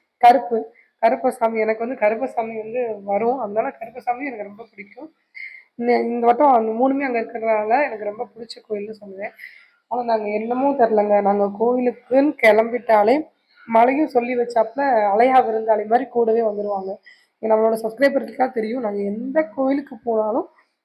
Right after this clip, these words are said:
மழை இல்லாம போனதில்ல. சரி, கிளம்பிட்டோம்னா போயிடணும், அவ்வளவுதான். மழை இருக்கு இல்லைன்றதெல்லாம் விஷயம் இல்லைன்னு சொல்லிட்டு கிளம்பியாச்சு. ஆனா அப்ப இருந்தும் நாங்க என்ன நினைச்சோம், சரி மழை, லா-, லாஸ்ட் டைம் வந்து விராலிமலை போயிருந்தோம்.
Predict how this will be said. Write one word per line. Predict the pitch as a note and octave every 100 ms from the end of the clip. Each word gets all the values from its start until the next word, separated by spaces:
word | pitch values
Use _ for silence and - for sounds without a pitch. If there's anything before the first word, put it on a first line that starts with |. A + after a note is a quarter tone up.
| _
மழை | A#3 B3+ C#4+
இல்லாம | B3 A3 B3
போனதில்ல. | A#3 A3 G#3 G3 G3 - - _
சரி, | - B3+ C4 A#3 - - - -
கிளம்பிட்டோம்னா | A#3+ C4+ C#4 B3 C#4+ D#4+
போயிடணும், | A#3+ A3 G3 G#3
அவ்வளவுதான். | G#3 G#3 G3+ G#3 - _ _ _
மழை | A#3 B3+
இருக்கு | A#3+ B3 A#3+
இல்லைன்றதெல்லாம் | A3 G#3 G3+ G#3+
விஷயம் | G#3+ - A3 G#3
இல்லைன்னு | A3
சொல்லிட்டு | A3 G#3 A3+ -
கிளம்பியாச்சு. | G#3+ A#3 A3 G#3 - - - _ -
ஆனா | C4+
அப்ப | B3+ -
இருந்தும் | D4 D4 D4
நாங்க | C4
என்ன | A#3 B3+ C4
நினைச்சோம், | A3+ A3 A#3+ A#3+
சரி | A#3+ A3+ A#3 A3 G3+ - - _
மழை, | - A3 C4+ C4 A#3+ A3+ A3 - E4+
லா-, | - A#3 A#3 A3+
லாஸ்ட் | A#3+ C4+
டைம் | C#4+ C4
வந்து | B3
விராலிமலை | A#3+ C4+ A#3+ G#3
போயிருந்தோம். | G#3+ F#3+ G3+